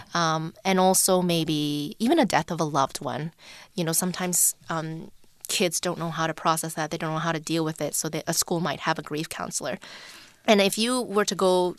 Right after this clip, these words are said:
talk to a grief counselor, they might tell you that there are actually five stages of grief and loss. Now, the first stage or the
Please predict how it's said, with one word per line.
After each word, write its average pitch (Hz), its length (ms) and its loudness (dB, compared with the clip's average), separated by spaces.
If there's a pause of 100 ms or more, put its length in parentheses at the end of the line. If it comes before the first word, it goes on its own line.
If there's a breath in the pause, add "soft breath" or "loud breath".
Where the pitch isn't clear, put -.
(100)
talk - 260 8
to 254 80 -2
a 214 60 0
grief 160 200 -2
counselor, 147 500 -6
they 185 140 -2
might 214 300 0
tell 220 240 4
you 202 200 0
that 160 200 -2
there 175 200 2
are - 20 2 (120)
actually 220 220 -2
five 196 320 2
stages 170 560 -2
of 160 160 -8
grief 185 360 -2 (180)
and 156 320 -4
loss. - 480 -4 (500 loud breath)
Now, 220 260 6 (220 loud breath)
the 226 80 4
first - 580 2
stage 165 440 2
or 175 80 2
the 170 80 -2